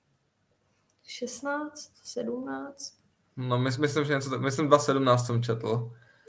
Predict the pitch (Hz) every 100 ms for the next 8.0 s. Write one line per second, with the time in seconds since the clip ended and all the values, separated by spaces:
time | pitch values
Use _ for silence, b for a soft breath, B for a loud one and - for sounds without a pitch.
0 | - 262 254 240 233 240 262 277 262 262
1 | 262 262 - 254 247 214 202 220 226 226
2 | 220 220 226 226 220 208 220 220 226 -
3 | 220 226 214 - B B B B B B
4 | B B - 302 311 285 269 269 269 269
5 | - 233 254 - 262 254 254 247 254 254
6 | 247 247 - 220 220 233 226 226 233 226
7 | 220 226 233 233 226 226 247 233 226 220